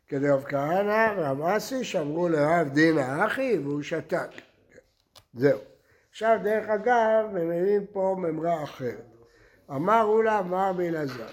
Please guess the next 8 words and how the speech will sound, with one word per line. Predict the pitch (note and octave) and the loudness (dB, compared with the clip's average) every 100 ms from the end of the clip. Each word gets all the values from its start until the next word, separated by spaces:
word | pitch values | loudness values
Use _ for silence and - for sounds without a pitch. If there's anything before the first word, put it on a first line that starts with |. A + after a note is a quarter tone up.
| - | -18
שליה, | - - F#3 F3 B2+ A#2 - - - _ _ _ | -16 -4 0 0 0 -4 -8 -14 -20 _ _ _
שיצתה | - D#3 D#3 D3+ - A3+ A3+ | -8 -4 -4 -4 0 4 4
מקצתה | G3 F3+ - F#3 F3 D3 G#3 G#3+ F#3 D3 | 2 -4 -6 -4 -4 -4 -2 0 0 -2
ביום | D#3 E3+ F#3+ F#3 | -2 2 4 2
הראשון, | D#3+ D3 - G#2+ C3+ C#3+ _ _ _ _ - | -4 -6 -10 -14 -14 -18 _ _ _ _ -12
ומקצתה | D3+ E3 D#3+ - F#3+ F#3 B3 C4+ A#3+ A3+ A3+ G#3+ F#3+ | -6 -6 -6 -4 -2 0 2 4 4 2 0 -4 -6
ביום | E3+ F#3+ G#3 G3+ | -4 -2 -2 -2
השני. | F#3+ - E3+ C3+ A#2+ A2+ A2 G#2 | -4 -4 -6 -6 -8 -8 -10 -14